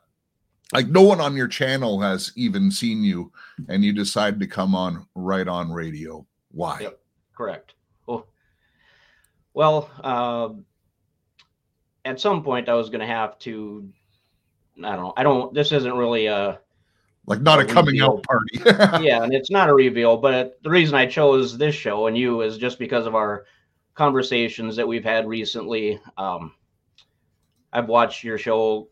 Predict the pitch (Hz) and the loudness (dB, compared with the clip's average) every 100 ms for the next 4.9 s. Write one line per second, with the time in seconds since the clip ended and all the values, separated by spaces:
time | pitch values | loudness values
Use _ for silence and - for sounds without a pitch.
0 | - 101 95 - 147 117 117 113 113 107 | -12 -10 -10 -4 -2 0 -4 -8 -6 -4
1 | 107 101 104 101 101 101 - - _ _ | -4 -6 -6 -6 -6 -8 -10 -20 _ _
2 | _ _ _ _ _ _ _ - - _ | _ _ _ _ _ _ _ -20 -20 _
3 | 110 95 - 98 143 151 139 131 127 127 | -8 -6 -6 -4 2 4 4 4 2 2
4 | 113 110 110 107 104 107 104 110 101 | 0 0 0 2 2 0 0 -8 -8